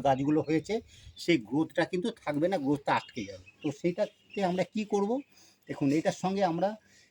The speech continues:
গোবর সার, ভার্মি কম্পোস্ট আর খোল পচার জল দেবো। এই, এই তিনটে এগুলো হচ্ছে ঘরোয়া ব্যাপার, এগুলো সবসময় আপনি পাবেন। কোনো রাসায়নিক সারও কিন্তু দিতে হবে না, তাতে কিন্তু গাছগুলো কিন্তু আমরা খুব সুন্দর হবে, ভালো হবে। আর একটা কথা আমরা বলি,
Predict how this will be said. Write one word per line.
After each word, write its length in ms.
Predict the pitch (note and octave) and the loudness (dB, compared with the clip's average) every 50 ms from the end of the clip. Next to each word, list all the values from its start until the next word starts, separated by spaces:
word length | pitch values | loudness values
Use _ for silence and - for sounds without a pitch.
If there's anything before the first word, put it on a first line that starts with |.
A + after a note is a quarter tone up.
| _ _ - | _ _ -20
গোবর 420 | - G#2+ G#2 A#2 C3+ C#3 D#3+ - | -14 -6 -2 -2 0 2 0 -2
সার, 220 | - - F#3+ G3 F3+ C3+ | 0 2 0 0 0 -2
ভার্মি 340 | - - B2 B2+ D3 E3+ F3 | -4 -2 2 4 4 4 4
কম্পোস্ট 480 | - F3+ F3 F3+ E3+ - A3+ A3+ - - - - _ - | 4 2 0 0 0 -2 -2 -2 -2 -6 -18 -20 _ -2
আর 160 | C3+ D3+ D3+ - | -2 -2 -2 -4
খোল 240 | - - - E3+ F3+ E3+ | -10 0 2 2 2 4
পচার 260 | - F#3+ F3 - F3 C#3 | 2 0 2 4 2 2
জল 200 | G#2 A2+ B2+ B2 A#2+ | 2 0 0 0 2
দেবো। 200 | A2+ A#2+ G#2 G2+ G#2 B2 | 0 -2 -2 -2 -4 -2
এই, 140 | C#3 F3 G#3+ G3+ - | -2 -2 -2 -2 -2
এই 100 | F#3+ G3 F3 - _ | -4 -4 -4 -6 _
তিনটে 300 | F3+ G3 A3+ A3 - A#3 | -2 -2 -2 0 0 -2
এগুলো 180 | A3+ G3 F#3 G#3 | -4 -2 -2 -4
হচ্ছে 160 | G#3 G3+ A3+ F#3 - | -2 -2 -2 -4 -4
ঘরোয়া 400 | - - - D3 E3 F#3 F#3+ F#3+ | -4 0 2 4 6 6 6 6
ব্যাপার, 300 | E3+ F#3+ F3+ F3+ - A#3 | 6 4 2 2 0 0
এগুলো 220 | A3 D4+ D4 D#3+ F#3 E3 - - | 0 0 0 0 0 -2 -4 -4
সবসময় 460 | - D3+ D3 - - - E3+ F#3 F#3 F#3 | -6 -6 -6 -6 -6 -4 -2 0 0 0
আপনি 180 | F3+ F3+ F#3 F#3 F3 | 0 0 0 0 2
পাবেন। 280 | - D#3 D#3 D#3 A3 C4 C#4 - _ - - _ _ _ _ | 2 0 2 2 0 -2 -2 -4 _ -20 -20 _ _ _ _
কোনো 140 | - C#3+ E3 E3+ | 0 2 2 4
রাসায়নিক 500 | C#3+ B2 A2 - - - D#3+ F3+ F#3+ F3+ - | 4 4 2 2 0 0 2 2 2 2 0
সারও 340 | - - - A#2+ D3 F3 F3 | -6 -6 -2 0 2 2 2
কিন্তু 240 | - F#3+ F#3+ F3+ F#3 | 4 2 2 2 0
দিতে 200 | D3+ D#3+ E3 - | -2 -2 -2 0
হবে 140 | F3+ F#3 F#3+ | 0 0 0
না, 60 | A3 G3+ | -2 -4
তাতে 220 | - C3+ B2+ - C#3 | -4 -4 -4 -2 0
কিন্তু 180 | E3 E3+ E3+ E3 | 0 0 0 -2
গাছগুলো 520 | A2 - - A#2 B2+ - - D3+ D#3+ E3 F3 | -4 -2 -2 -2 -2 -2 -2 0 0 0 0
কিন্তু 220 | - - F3+ E3+ F3 | 2 0 0 0 0
আমরা 180 | E3 E3+ G3+ A#3+ - _ _ - - _ _ | 0 2 0 -2 -2 _ _ -20 -20 _ _
খুব 180 | - - B3 G#3 - - | 0 0 0 0 0 -2
সুন্দর 320 | - D#3+ D#3 D#3+ E3 F#3 F3+ | 2 2 4 4 4 4 4
হবে, 200 | D3+ F3 F#3 A#3+ A#3 | 2 2 2 0 0
ভালো 280 | C#3+ - B2+ C#3 C3+ | 0 0 2 2 2
হবে। 220 | A2 A#2 A2 G2+ G2+ - - | 2 0 -4 -6 -6 -10 -6
আর 120 | - C#3+ F3 | -4 0 0
একটা 200 | G3 - _ A3+ - | 0 0 _ -6 -4
কথা 180 | F#3+ E3+ - - | -4 -4 -2 -2
আমরা 160 | E3+ E3 D#3 | -2 0 0
বলি, 240 | C3+ B2 C#3 D#3 G3+ | 0 0 -2 -2 -2